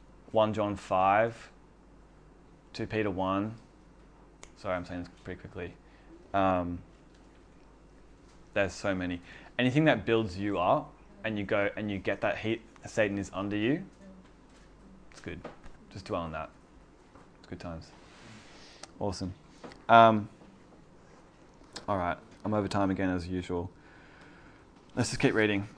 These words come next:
Um, next, next verse, Hebrews ten one. For since the law has but a shadow of the good things to come,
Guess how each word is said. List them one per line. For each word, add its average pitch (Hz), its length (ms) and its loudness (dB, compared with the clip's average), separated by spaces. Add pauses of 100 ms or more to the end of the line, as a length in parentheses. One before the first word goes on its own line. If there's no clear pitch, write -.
(100)
Um, 110 400 4 (360)
next, - 460 -2 (100)
next 113 240 0
verse, 107 480 2
Hebrews 110 300 0
ten 107 180 -2
one. 101 240 2 (260)
For 135 160 2
since 151 280 6
the 143 120 6
law 127 460 12
has 127 280 8 (100)
but 123 260 10
a 113 80 2
shadow 120 460 8
of 110 100 6
the 113 60 -2
good 117 200 2
things 117 280 -2
to - 100 -6
come, 110 420 0